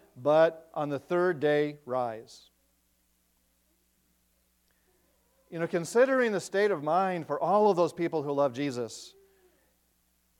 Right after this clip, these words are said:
it would have been very difficult to remember those words while he was being arrested, condemned, tortured, crucified,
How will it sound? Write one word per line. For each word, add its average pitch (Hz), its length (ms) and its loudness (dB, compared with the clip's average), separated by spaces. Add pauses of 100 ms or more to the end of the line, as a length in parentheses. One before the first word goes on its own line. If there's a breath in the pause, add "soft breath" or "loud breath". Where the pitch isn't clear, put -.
(180)
it 160 80 -2
would 196 160 4
have 214 80 2
been 190 160 2
very 170 200 4
difficult 147 580 0
to 151 120 -8
remember 147 440 -2
those 139 260 -2
words 123 720 -6 (360)
while 139 180 -4
he 156 160 -4
was 151 160 -2
being 143 460 -6
arrested, 139 540 -4 (680)
condemned, 143 760 0 (600)
tortured, 160 480 2 (760)
crucified, 131 580 -8